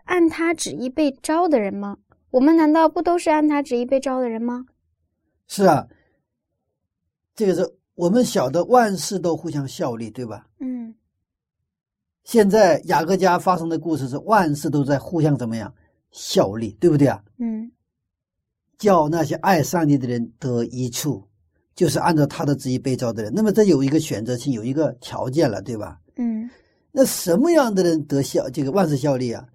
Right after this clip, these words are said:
Speaker 2: 爱上帝的人。而这爱上帝的人什么人呢？按他的旨意被召的人。就是说，跟上帝进入立约关系当中的人，跟随耶稣的人。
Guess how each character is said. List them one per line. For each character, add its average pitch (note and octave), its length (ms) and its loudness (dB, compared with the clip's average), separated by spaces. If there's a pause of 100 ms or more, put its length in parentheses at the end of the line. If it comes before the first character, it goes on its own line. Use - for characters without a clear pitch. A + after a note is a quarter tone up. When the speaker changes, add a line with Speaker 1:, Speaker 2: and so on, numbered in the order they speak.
(340)
Speaker 2:
爱 F#3+ 200 4
上 F3+ 320 0
帝 C3+ 140 -2
的 G#2+ 120 -10
人。 - 220 -20 (960)
而 F#3 140 -6
这 F3+ 140 2
爱 D4 240 4
上 C#4+ 240 4
帝 B3+ 100 0
的 G3+ 100 2
人 G3 120 2
什 F#3 140 -2
么 E3 100 0
人 C3+ 160 0
呢？ - 120 -8 (300)
按 A#3 240 2
他 G#3 100 0
的 - 120 2
旨 - 200 -8
意 D3 120 -2
被 D3 180 -2
召 B2 180 -4
的 A#2+ 120 -8
人。 G#2+ 200 -16 (1120)
就 E3+ 140 6
是 D#3 60 6
说， C#3+ 420 2 (380)
跟 D#3 260 2
上 C3+ 460 0
帝 C#3 200 2
进 C#3+ 240 -2
入 B2+ 280 -4
立 F3 260 2
约 C#3 240 2
关 D3+ 260 -2
系 C3 120 -4
当 B2 180 -4
中 A#2 140 -6
的 G#2 80 -14
人， G#2 120 -20 (720)
跟 G#3+ 220 4
随 E3+ 220 0
耶 F#3+ 280 6
稣 F3+ 200 0
的 C3+ 100 -4
人。 G#2 180 -12